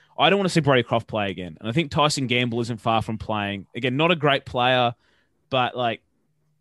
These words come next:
he's at that age, twenty-four, been in Cup.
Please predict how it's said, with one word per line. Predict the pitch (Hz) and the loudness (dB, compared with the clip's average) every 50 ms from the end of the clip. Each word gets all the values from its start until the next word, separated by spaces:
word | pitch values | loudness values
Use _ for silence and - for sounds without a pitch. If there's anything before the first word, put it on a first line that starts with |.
| _ _ _ _ _ _ _ | _ _ _ _ _ _ _
he's | - 139 147 151 156 143 | -8 -4 -2 -2 0 -2
at | 151 151 | -2 -2
that | - 147 139 | 0 0 2
age, | 131 131 131 - | 2 0 -2 -4
twenty-four, | - - 151 147 139 127 - 135 127 123 117 | -4 0 0 2 0 0 -2 -2 -2 -2 0
been | 123 123 123 123 | 0 0 0 -2
in | 117 | -4
Cup. | - - - 113 113 - - | -8 -6 -4 -4 -4 -4 -6